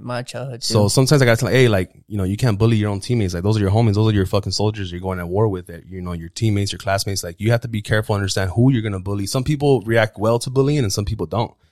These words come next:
Speaker 2: Some people get sad and go tell their mom, you know?
Speaker 1: Yeah.
Speaker 2: And some fools be like, "You know what? I don't want this fool to keep punking me about I fucking keep striking out, so I'm not gonna strike out next time."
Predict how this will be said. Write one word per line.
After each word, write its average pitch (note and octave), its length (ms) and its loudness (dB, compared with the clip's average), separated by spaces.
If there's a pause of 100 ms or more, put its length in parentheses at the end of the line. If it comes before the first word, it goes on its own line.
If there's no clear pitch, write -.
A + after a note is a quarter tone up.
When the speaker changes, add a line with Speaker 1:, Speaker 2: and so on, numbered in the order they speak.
(120)
Speaker 2:
Some A2+ 160 0
people C3 260 8
get A#2 200 4
sad A2+ 320 4
and G#2 80 2
go G2+ 80 2
tell G#2 160 2
their F2+ 100 0
mom, G2 300 0
you F2+ 80 -2
know? C#3 180 0 (160)
Speaker 1:
Yeah. C#3 180 -14
Speaker 2:
And F#2+ 120 -4
some A2 120 2
fools G2+ 200 2
be F#2+ 60 0
like, F2+ 100 0
"You G#2+ 80 0
know B2+ 100 4
what? C3+ 300 4
I - 20 2
don't A2+ 140 2
want A2 120 0
this G#2+ 120 -8
fool G#2+ 140 -4
to F#2+ 60 -4
keep - 240 -6
punking A2+ 240 0
me G#2 100 -2
about F#2 360 0 (380)
I F#2+ 140 -2
fucking F#2+ 300 0
keep G#2+ 160 0
striking G#2 320 0
out, A2+ 160 2
so F2 100 0
I'm F#2+ 100 0
not G#2+ 100 0
gonna G2 120 0
strike G2 220 0
out F2+ 100 0
next E2 140 -8
time." - 160 -10